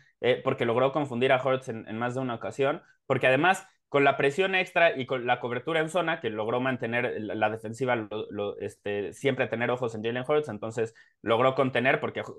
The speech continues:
Hurts hubo un, una jugada, solo una, eso es parte de lo que critico de los Eagles, donde intentó correr el balón, pero lo defendieron perfectamente. El resto de sus acarreos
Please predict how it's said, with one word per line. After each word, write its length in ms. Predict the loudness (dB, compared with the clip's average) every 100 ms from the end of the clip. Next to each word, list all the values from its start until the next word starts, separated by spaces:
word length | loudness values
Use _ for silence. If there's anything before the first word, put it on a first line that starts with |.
| -6
Hurts 240 | -2 0 0
hubo 160 | 0
un, 240 | 0 -4 -8
una 400 | -4 0 2 2
jugada, 460 | 0 2 4 2
solo 260 | 2 2 2
una, 280 | 2 -2 -4
eso 140 | -4
es 120 | -6
parte 300 | -4 -4 -2
de 80 | -2
lo 120 | -2
que 220 | -4 -6 -8 -14 _ -4
critico 440 | -2 0 0 2
de 100 | 2
los 200 | 0 0 0
Eagles, 320 | 0 -2 -6 _ _
donde 260 | -2 0 2
intentó 380 | 2 2 2 2
correr 240 | 2 4
el 140 | 4
balón, 360 | 4 4 2 0
pero 320 | -4 -2 -4
lo 160 | -2 -2
defendieron 460 | -2 -2 0 0
perfectamente. 920 | 0 -4 -4 -2 -2 0 0 0 -2 -12 _
El 160 | 0 2
resto 300 | 2 2 2
de 80 |
sus 180 | 2 0
acarreos 580 | 0 0 2 2 0